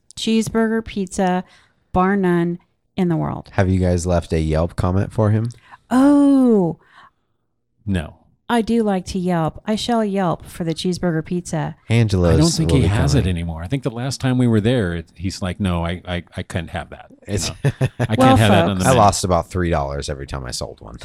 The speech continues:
Speaker 2: <laughs>
Speaker 1: If you're in Medford, is it Medford?
Speaker 2: Yes.
Speaker 3: Yes.
Speaker 1: If you're in Medford, Oregon, folks,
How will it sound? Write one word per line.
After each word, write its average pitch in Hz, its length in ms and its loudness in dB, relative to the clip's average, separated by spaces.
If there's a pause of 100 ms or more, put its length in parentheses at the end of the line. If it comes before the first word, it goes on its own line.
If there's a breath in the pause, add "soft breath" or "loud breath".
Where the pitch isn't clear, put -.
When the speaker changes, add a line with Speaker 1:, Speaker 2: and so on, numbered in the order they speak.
(180)
Speaker 2:
<laughs> - 300 -4
Speaker 1:
If 220 200 2
you're 285 200 4
in 294 240 4
Medford, 226 640 -2
is 208 120 -6
it 220 140 -6
Medford? 269 540 -6
Speaker 2:
Yes. - 280 0
Speaker 3:
Yes. 82 320 -8
Speaker 1:
If 214 200 -4
you're 240 140 0
in 262 120 0
Medford, 269 380 -2
Oregon, 240 440 -2
folks, - 600 -4